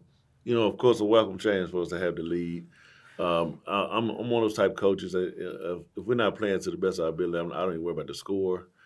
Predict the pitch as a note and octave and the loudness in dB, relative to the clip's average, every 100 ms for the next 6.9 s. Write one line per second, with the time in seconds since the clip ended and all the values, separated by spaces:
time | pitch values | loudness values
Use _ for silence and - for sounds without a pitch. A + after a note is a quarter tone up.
0 | - - - F#2 F2 E2+ F#2+ F2 F#2 E2+ | -20 -20 -8 -4 -2 -2 -2 -2 -2 0
1 | E2 D#2 - G2 F2+ D#2+ E2 E2+ D#2+ D#2 | -2 -4 -4 -2 0 -2 -4 -4 -4 -4
2 | F#2+ F2+ F2 E2+ D#2+ D2+ D2 C#2+ C#2+ D2+ | -6 -6 -6 -8 -8 -8 -8 -8 -10 -10
3 | F#2 E2+ G2+ F#2+ F2 F#2+ F2+ E2 D#2 E2+ | -6 -2 0 0 -2 -2 -2 -4 -6 -4
4 | F#2 G2 F#2+ E2+ G2 F#2+ D2 D2+ E2+ E2 | 0 0 0 -4 -2 -4 -6 -12 -4 -4
5 | D#2 G2+ F2 E2 D2+ D#2+ E2 E2 D#2+ D#2 | -4 -4 -4 -4 -6 -4 -4 -4 -6 -4
6 | G2 D#2 D2+ D2 D2 C2+ C#2+ D#2+ | -4 -4 -6 -6 -8 -8 -6 -8